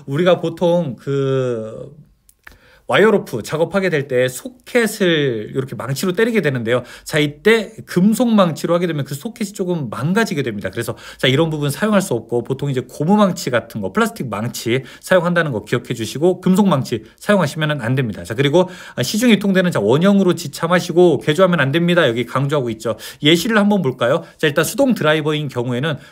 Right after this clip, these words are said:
회전형 철물 부착하지 말아야 되고 두 번째는 자, 눈금 있는 수평계나 수평자, 수평계 부착한 자 이런 것들 사용하면 안 된다라고 되어 있습니다. 근데 이게 이제 전기 기능사나 전기 기능장에는 해당되는데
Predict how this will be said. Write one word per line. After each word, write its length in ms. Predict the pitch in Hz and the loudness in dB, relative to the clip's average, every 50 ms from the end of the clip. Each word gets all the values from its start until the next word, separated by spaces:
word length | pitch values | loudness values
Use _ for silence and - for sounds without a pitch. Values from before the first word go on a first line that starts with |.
| _ _ 247 | _ _ 0
회전형 320 | 220 269 254 233 226 196 | 2 4 4 4 2 0
철물 380 | 202 - 233 226 196 151 110 - | 0 0 2 2 2 0 0 -4
부착하지 380 | - - 147 143 - 135 - | -8 -10 -8 -6 -6 -8 -6
말아야 260 | 95 98 104 120 131 | -6 -4 -2 -2 -2
되고 180 | 127 120 107 117 | -2 -4 -6 -6
두 200 | - - 156 156 | -8 -8 -6 0
번째는 540 | 156 180 180 170 175 165 165 175 185 165 107 - - - - _ | 2 2 2 2 2 2 2 2 2 2 0 -4 -12 -20 -20 _
자, 120 | - 160 | -2 0
눈금 380 | 139 151 190 196 196 240 214 220 | 2 2 0 2 2 2 4 4
있는 140 | 208 196 | 4 4
수평계나 800 | 190 - - _ - 233 226 208 202 196 185 190 185 185 180 160 | 2 -2 -6 _ -2 0 2 4 4 4 4 6 6 6 4 4
수평자, 880 | 143 - - _ - 214 208 185 151 123 - - 165 156 135 110 101 - | 2 -2 -10 _ 0 0 2 2 2 -2 2 4 4 4 4 2 -2 -8
수평계 360 | - - - 220 214 202 180 | -14 -4 -2 0 2 2 0
부착한 320 | 147 143 - - - 147 131 | 0 -2 -6 -4 -4 -4 -2
자 180 | - 156 165 | 0 2 2
이런 160 | - - 185 | 2 2 0
것들 240 | 160 160 143 - 156 | -2 -2 -4 -4 -8
사용하면 460 | 139 - 208 208 190 165 151 120 110 | -4 -2 -2 0 0 0 -2 -2 -2
안 40 | 123 | -2
된다라고 360 | 135 160 160 151 139 127 113 | -2 0 0 0 0 0 0
되어 100 | 110 117 | -2 -2
있습니다. 300 | 120 117 - 117 104 101 - - - - - - | -4 -4 -4 -8 -8 -8 -10 -14 -18 -20 -4 0
근데 200 | 214 202 214 208 | 4 4 4 6
이게 140 | 180 202 | 6 4
이제 180 | 196 175 170 165 | 4 2 2 -2
전기 360 | - - 175 185 202 196 226 214 | 0 0 2 2 2 2 2 2
기능사나 460 | 208 202 202 196 190 190 180 175 160 | 2 2 2 2 2 2 2 2 0
전기 360 | 170 - 165 175 175 185 175 | 0 -2 -4 -4 -4 -4 -6
기능장에는 640 | - - 180 196 208 208 202 190 175 175 170 175 175 | -4 -2 0 2 2 2 2 2 2 2 0 0 0
해당되는데 680 | 202 196 214 202 180 147 123 120 127 135 185 180 143 | 0 0 0 0 0 -2 -4 -4 2 4 4 4 4